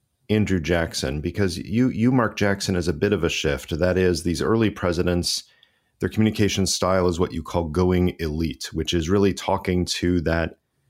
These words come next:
you know, stratified air of American society because the, the franchise was so limited, because there were so few people that were really engaged in politics. Um,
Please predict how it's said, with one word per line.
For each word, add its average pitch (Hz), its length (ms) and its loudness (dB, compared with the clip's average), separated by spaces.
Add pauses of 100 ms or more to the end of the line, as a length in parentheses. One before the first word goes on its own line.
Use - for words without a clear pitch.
(340)
you 90 100 -4
know, 80 80 0
stratified 92 720 0
air 87 180 4
of 85 80 0
American 85 400 0
society 82 600 0
because 82 400 -4
the, 80 260 -6
the 98 60 -14
franchise 85 500 -2
was 82 240 0
so 85 140 0
limited, 82 520 0
because 80 380 -2
there 80 100 -2
were 80 80 0
so 85 280 -2
few 85 200 -2
people 85 440 -2
that 85 160 -2
were 82 120 -6
really 87 440 2
engaged 78 520 -2
in 80 160 -2
politics. 78 760 -4 (640)
Um, 85 300 0